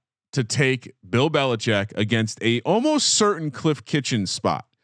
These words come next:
Cliff Kitchens gonna overreact off the loss, a little bit too much time to prepare. And you know what I see? I see Cam Newton slamming his face down the throat of this defense repeatedly,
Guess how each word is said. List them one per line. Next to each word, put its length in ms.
Cliff 220
Kitchens 400
gonna 160
overreact 760
off 180
the 80
loss, 420
a 60
little 220
bit 180
too 180
much 240
time 300
to 100
prepare. 640
And 420
you 120
know 80
what 120
I 100
see? 400
I 40
see 140
Cam 380
Newton 480
slamming 640
his 220
face 420
down 720
the 260
throat 360
of 80
this 200
defense 460
repeatedly, 800